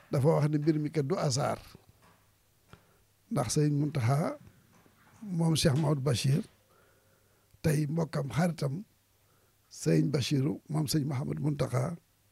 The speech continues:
moo fi ñëw siyaare si ko. Kon mu mel ne loolu du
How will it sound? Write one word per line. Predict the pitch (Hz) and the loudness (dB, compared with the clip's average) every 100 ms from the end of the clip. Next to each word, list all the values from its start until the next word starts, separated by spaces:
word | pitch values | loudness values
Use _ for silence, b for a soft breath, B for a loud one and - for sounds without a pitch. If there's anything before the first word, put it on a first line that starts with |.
| _ - | _ -6
moo | 151 | -2
fi | 120 147 | -2 -2
ñëw | 139 135 | -4 -8
siyaare | - - 151 123 | -6 -2 -2 -2
si | - - | -4 -8
ko. | - - _ _ _ _ b b b b b b b b _ | -16 -20 _ _ _ _ b b b b b b b b _
Kon | 143 | -2
mu | 151 | 0
mel | 151 143 | 0 0
ne | 156 | 2
loolu | 160 147 147 | 2 2 2
du | 147 | 2